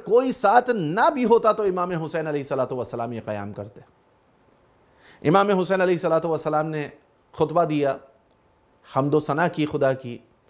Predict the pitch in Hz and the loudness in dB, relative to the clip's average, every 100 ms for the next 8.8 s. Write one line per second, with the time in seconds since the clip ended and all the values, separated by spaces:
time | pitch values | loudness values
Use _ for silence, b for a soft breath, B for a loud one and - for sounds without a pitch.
0 | b - 131 135 143 147 151 156 143 151 | b -2 0 2 2 2 2 2 4 6
1 | 185 - _ b b b 120 131 139 139 | 4 0 _ b b b -8 -4 -2 -2
2 | 139 185 175 147 135 131 135 147 131 139 | -2 -2 0 -2 -2 -4 -4 -2 -4 -2
3 | 143 147 120 123 131 156 185 - b b | -4 -4 -6 -4 0 0 0 -4 b b
4 | b b 151 135 127 143 180 233 - - | b b 2 2 0 4 4 4 0 -6
5 | 170 - 156 180 139 120 113 139 131 - | -6 -2 0 0 0 -4 -8 -6 -6 -8
6 | 92 - _ _ _ _ _ _ _ _ | -14 -20 _ _ _ _ _ _ _ _
7 | _ _ _ _ _ _ _ _ _ _ | _ _ _ _ _ _ _ _ _ _
8 | _ _ _ _ - 175 214 | _ _ _ _ 6 6 6